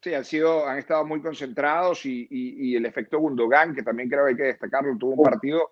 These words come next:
Speaker 2: Dios.
Speaker 1: fenomenal, fenomenal, no solamente en la recuperación, es el dueño de la mitad de la cancha, distribuyendo, entendiéndose con De Bruyne, que evidentemente se lleva las luces porque lo vimos hacer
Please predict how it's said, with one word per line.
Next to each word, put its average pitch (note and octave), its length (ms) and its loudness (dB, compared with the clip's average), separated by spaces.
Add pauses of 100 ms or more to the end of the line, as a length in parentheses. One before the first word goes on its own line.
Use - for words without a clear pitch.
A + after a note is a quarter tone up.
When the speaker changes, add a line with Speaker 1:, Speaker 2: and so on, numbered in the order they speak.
(120)
Speaker 2:
Dios. C3 240 10
Speaker 1:
fenomenal, D#3+ 1080 6
fenomenal, D#3 640 -2
no D#3 100 -4
solamente F3 400 -6
en E3+ 60 -6
la D#3 80 -2
recuperación, C3+ 800 0 (260)
es - 220 -4
el D#3+ 280 0
dueño F#3 380 6
de E3+ 80 4
la D3+ 100 6
mitad C#3+ 240 2
de E3 60 6
la C#3+ 160 2
cancha, D#3+ 440 0
distribuyendo, D3+ 1000 0
entendiéndose C#3 640 -4
con D3 140 0
De D3 80 -2
Bruyne, A3+ 240 0
que D#3 80 0
evidentemente F#3+ 640 4 (520)
se - 280 0
lleva G#3 260 10
las G#3 140 8
luces A3+ 440 0
porque D3+ 240 -6
lo C#3+ 120 0
vimos F#3 280 -2
hacer E3+ 380 -2